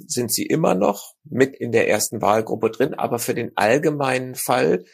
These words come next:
ohne andere Erkrankung, also zum Beispiel eine K H K oder Herzinsuffizienz, wo man den Beta-Blocker mit reinnehmen würde,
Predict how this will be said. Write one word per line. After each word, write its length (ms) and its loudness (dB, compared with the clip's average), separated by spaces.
ohne 540 6
andere 320 0
Erkrankung, 800 -2
also 200 -4
zum 200 -8
Beispiel 340 -2
eine 220 -4
K 260 0
H 140 0
K 460 -2
oder 220 -4
Herzinsuffizienz, 1080 -4
wo 60 -8
man 140 -2
den 140 -4
Beta-Blocker 500 -2
mit 180 -4
reinnehmen 640 -2
würde, 320 -2